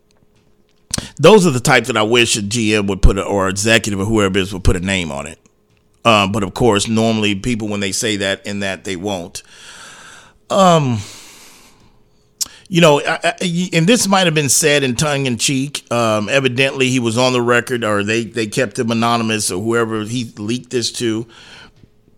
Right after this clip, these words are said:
But I will tell you, and, and I don't, and I won't say that it was in tongue in cheek, but y'all know how I am.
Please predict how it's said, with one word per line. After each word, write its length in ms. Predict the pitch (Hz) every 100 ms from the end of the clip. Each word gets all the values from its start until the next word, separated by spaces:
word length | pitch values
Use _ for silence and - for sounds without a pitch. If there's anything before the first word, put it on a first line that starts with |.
| _ _ _ -
But 260 | 151 160
I 140 | 175 202
will 160 | 190
tell 260 | - 185 160
you, 440 | 143 135 139 139 -
and, 140 | 147
and 280 | 156 160 147
I 120 | 156
don't, 200 | 151 139
and 120 | 147
I 60 | 147
won't 220 | 160 135
say 200 | - 147
that 160 | 127 120
it 80 | 123
was 180 | 123
in 160 | 120 107
tongue 260 | 127 147 127
in 120 | 107
cheek, 440 | - 160 127 - _ _ _ _ _ _ _ _ _ _ _ _ - -
but 140 | 131 -
y'all 140 | 156
know 180 | 170 156
how 160 | 147
I 180 | 131 131
am. 420 | 123 110 101 110